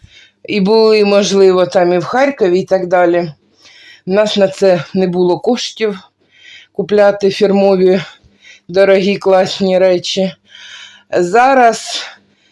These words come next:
е, хоч положення і, е, скажімо так, трішки покращилося, да? В нас нема боргів, в нас нема кредитів,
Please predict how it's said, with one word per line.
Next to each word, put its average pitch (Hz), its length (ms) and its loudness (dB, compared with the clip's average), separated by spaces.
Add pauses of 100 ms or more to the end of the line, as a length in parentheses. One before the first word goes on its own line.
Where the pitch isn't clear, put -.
(220)
е, 165 200 -2
хоч 226 380 0
положення 214 920 2
і, 208 320 0 (1120)
е, - 160 -4
скажімо 202 600 0
так, 196 280 0
трішки 208 420 -2
покращилося, 202 1080 -2
да? 208 300 -2 (520)
В 185 40 -2
нас 185 240 0
нема 208 260 2
боргів, 196 720 -2
в 190 40 -6
нас 180 280 -2
нема 202 280 0
кредитів, 196 720 -4